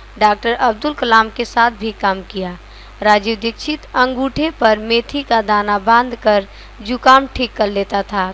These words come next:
कहता था कि वह पिछले बीस सालों में कभी बीमार नहीं पड़ा। राजीव दीक्षित बचपन में हर महीने आठ सौ रुपये सिर्फ मैगजीन और अखबारें पढ़ने में खर्च करते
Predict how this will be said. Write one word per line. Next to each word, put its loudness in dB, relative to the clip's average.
कहता 4
था 4
कि -8
वह 4
पिछले -4
बीस -2
सालों 2
में -2
कभी 2
बीमार 2
नहीं -4
पड़ा। -4
राजीव 4
दीक्षित -4
बचपन 2
में 0
हर 4
महीने -2
आठ 6
सौ 0
रुपये 0
सिर्फ -10
मैगजीन 2
और 2
अखबारें 4
पढ़ने -2
में -2
खर्च -2
करते -2